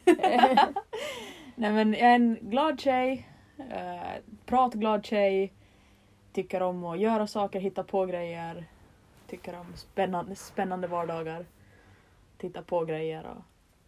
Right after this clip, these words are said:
det är roligare att vara glad. Och sen också vara hjälpsam och omtänksam och sånt.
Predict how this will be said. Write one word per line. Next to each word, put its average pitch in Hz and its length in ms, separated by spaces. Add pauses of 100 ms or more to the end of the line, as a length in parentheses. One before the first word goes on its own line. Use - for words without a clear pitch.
(340)
det 180 100
är 185 60
roligare 180 440
att 165 60
vara 160 100
glad. 156 320 (420)
Och 180 340 (100)
sen 202 200
också 214 240
vara 294 180
hjälpsam 302 560
och 285 200 (1000)
omtänksam 285 640
och 277 100
sånt. 285 320